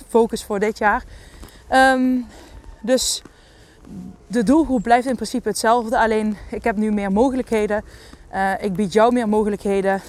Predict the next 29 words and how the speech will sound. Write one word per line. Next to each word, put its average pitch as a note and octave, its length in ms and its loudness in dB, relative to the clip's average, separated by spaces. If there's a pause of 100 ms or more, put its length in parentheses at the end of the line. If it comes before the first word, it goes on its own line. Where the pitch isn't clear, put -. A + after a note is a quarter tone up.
(140)
ehm, F#3+ 340 -2 (1000)
in A3+ 140 0
de G#3 60 0
zin A3+ 220 0
van, G3 260 0 (460)
je G#3+ 120 -6
krijgt G#3+ 200 0
meer G3+ 160 0
vergoeding, C#4+ 580 0 (160)
maar A3 160 0
ook, A#3+ 300 2 (560)
er A3 120 0
ligt B3 160 0
meer, B3+ 280 2 (360)
eh, A3 160 2 (120)
druk. C4 460 0 (380)
Nou G#3 140 -2
ja, G3+ 60 2
zo G3 120 -2
voel A#3+ 140 -2
ik B3 100 -2
het G3+ 100 -4
niet, A3+ 180 0
maar G#3+ 300 0 (680)
ik G3 120 -8
heb G3+ 160 0
natuurlijk, G#3 420 0
eh, G3+ 400 -2 (380)
als, - 400 -4